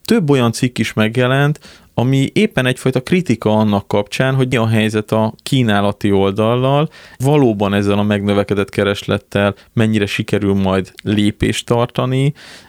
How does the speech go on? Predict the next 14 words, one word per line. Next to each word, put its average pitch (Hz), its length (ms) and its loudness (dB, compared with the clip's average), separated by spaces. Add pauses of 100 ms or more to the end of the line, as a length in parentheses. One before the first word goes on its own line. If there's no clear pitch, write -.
(120)
és, 113 380 0
ö, 131 200 2
mennyire 135 400 0
tudja 117 380 2
egyáltalán 107 580 0
ez 107 140 0
végül 113 240 0
is 113 120 -4
a 123 60 2
lakhatási - 580 -2
nehézségeket 110 720 0
megoldani 98 600 0
ez 98 180 -2
a 98 240 -2